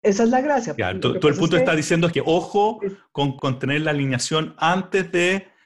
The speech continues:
Speaker 2: de hacer la divergencia, porque <laughs> si no, no va a haber, digamos.
Speaker 1: Bueno,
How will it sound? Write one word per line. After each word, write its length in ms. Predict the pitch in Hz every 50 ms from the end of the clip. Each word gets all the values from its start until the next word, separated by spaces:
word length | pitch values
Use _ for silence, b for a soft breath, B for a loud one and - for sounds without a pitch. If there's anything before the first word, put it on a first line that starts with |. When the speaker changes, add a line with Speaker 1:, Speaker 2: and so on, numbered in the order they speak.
| b _
Speaker 2:
de 140 | 123 131 139
hacer 240 | 127 - - 175 170
la 120 | 170 156
divergencia, 580 | 147 135 135 120 - - 202 165 113 - 147 123
porque 180 | 123 113 -
<laughs> 80 | - -
si 100 | 156 156
no, 120 | - 156
no 180 | 160 143 131 131
va 80 | 123 123
a 40 |
haber, 300 | 139 175 151 - - 87
digamos. 440 | - 180 170 165 165 185 190 175 - B B B B B B B B B _ _ _
Speaker 1:
Bueno, 500 | - - 285 339 427 - - - -